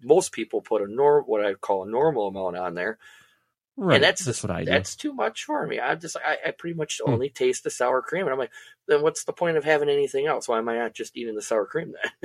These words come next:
Speaker 1: In my opinion, <laughs> you
Speaker 2: Yeah.
Speaker 1: know? <laughs>
Speaker 2: Right, right. The other thing, and I forgot to say this before, like, when we make tacos at home, the other thing I put on my taco is, um,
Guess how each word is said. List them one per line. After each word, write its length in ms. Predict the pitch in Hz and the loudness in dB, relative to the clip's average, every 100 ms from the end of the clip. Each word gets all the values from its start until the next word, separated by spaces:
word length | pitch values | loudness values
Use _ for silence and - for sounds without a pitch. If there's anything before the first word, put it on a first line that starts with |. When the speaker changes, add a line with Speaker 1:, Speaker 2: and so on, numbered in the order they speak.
| 123 | 0
Speaker 1:
In 60 | |
my 140 | 135 175 | 4 4
opinion, 500 | - 101 101 127 - | 2 -4 -4 -8 -8
<laughs> 60 | - | 0
you 160 | 135 | 2
Speaker 2:
Yeah. 260 | 104 95 90 | 6 6 8
Speaker 1:
know? 200 | - - - | 4 4 0
<laughs> 40 | - 170 - - _ - - | 2 -4 -4 -16 _ -20 -4
Speaker 2:
Right, 300 | 113 98 90 - | 2 2 2 -2
right. 280 | 95 92 - _ - - _ | -4 -4 -6 _ -20 -20 _
The 120 | 107 113 | 2 6
other 180 | 131 117 | 8 6
thing, 200 | 110 95 | 2 -2
and 100 | 98 | -4
I 40 | |
forgot 300 | - 95 90 | -4 -4 -4
to 40 | |
say 80 | - | -2
this 140 | 95 92 | -4 -2
before, 340 | 95 98 90 | -6 -4 -2
like, 160 | 87 98 | -2 0
when 80 | |
we 80 | 95 | -2
make 220 | 95 90 | 0 -2
tacos 360 | - 90 92 92 | -2 -4 -2 -4
at 60 | 95 | -2
home, 220 | 90 95 | 0 2
the 100 | 92 | 2
other 160 | 101 | 4
thing 180 | 98 95 | 2 0
I 100 | 95 | -4
put 220 | - 92 | -4 -4
on 240 | 80 82 98 | -2 -4 -4
my 140 | 92 | -4
taco 480 | - 90 92 - 92 - _ _ _ - - - _ - | -4 -4 -4 -4 -4 -8 _ _ _ -20 -20 -20 _ 2
is, 380 | 98 92 87 - | 4 6 4 2
um, 560 | 98 90 87 82 80 120 | 2 2 2 -2 -4 -8